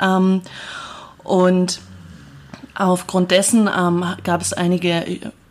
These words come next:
Menschen, auch, äh, gerade Gewerkschafterinnen im, äh, Umfeld, die sich danach positioniert haben und gesagt haben, „Hey, ich bin Antifaschistin, ich bin Antifaschist.“ Und, ähm, wir wollen darüber jetzt nochmal mit ein paar Leuten sprechen, die sich ebenfalls schon mal positioniert haben.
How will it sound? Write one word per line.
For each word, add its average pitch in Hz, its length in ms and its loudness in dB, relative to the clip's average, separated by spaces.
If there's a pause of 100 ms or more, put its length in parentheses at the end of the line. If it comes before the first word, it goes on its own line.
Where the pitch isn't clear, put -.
(160)
Menschen, 175 1000 0
auch, - 340 -2
äh, 170 160 -4
gerade 165 320 -6
Gewerkschafterinnen 180 840 -2
im, 170 320 -6
äh, - 260 -12
Umfeld, 185 540 -2 (560)
die 175 340 -2
sich 170 220 -4
danach 160 340 -4
positioniert 214 800 2
haben 196 320 4
und 170 100 -2
gesagt 160 460 -4
haben, 160 180 -2
„Hey, 160 320 -4
ich - 320 -2
bin 180 160 2
Antifaschistin, - 840 -4
ich - 160 -12
bin 180 100 -8
Antifaschist.“ - 800 -6
Und, 160 380 -2
ähm, 160 260 -6 (420)
wir 208 200 4
wollen 180 220 4
darüber 165 680 -2
jetzt 165 300 -2
nochmal 160 240 -4
mit 160 200 -4
ein 165 60 -6
paar 165 220 -10
Leuten 165 340 -8
sprechen, 208 400 0
die 180 80 -2
sich - 260 -8
ebenfalls 233 380 2
schon 190 160 0
mal 180 140 2
positioniert 165 800 -4
haben. 156 260 -6